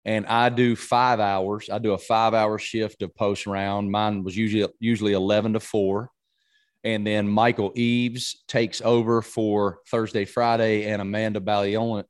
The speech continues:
Ba-, uh, I forget, Amanda Renner is her name now. She got married. She married Bryn Renner. Uh, Amanda Renner takes over for the C B S portion on the weekend.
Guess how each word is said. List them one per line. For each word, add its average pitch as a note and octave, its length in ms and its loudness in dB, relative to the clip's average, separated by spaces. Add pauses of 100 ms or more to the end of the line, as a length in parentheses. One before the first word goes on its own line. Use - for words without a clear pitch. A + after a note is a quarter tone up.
(120)
Ba-, F#2+ 360 -6
uh, G2 200 -4
I E2 160 -14 (160)
forget, F#2+ 240 -10 (100)
Amanda A2+ 400 0
Renner F#2+ 400 -2
is G2+ 200 -4
her F2+ 200 -4
name F#2+ 240 -4
now. F#2+ 160 -4
She - 160 0
got F#2+ 140 2
married. F2 400 -4 (460)
She B2+ 120 2
married A#2 260 6
Bryn B2 220 4
Renner. C3+ 260 2 (720)
Uh, G#2 380 2 (520)
Amanda A2+ 400 2
Renner A#2+ 340 0
takes A2 380 -4
over G#2 500 0
for A2 200 -2
the G2+ 60 -4
C A#2+ 260 -4
B A2 200 0
S A2 120 2
portion G#2 420 -6
on F#2+ 160 -4
the F2+ 60 -4
weekend. F2 640 -4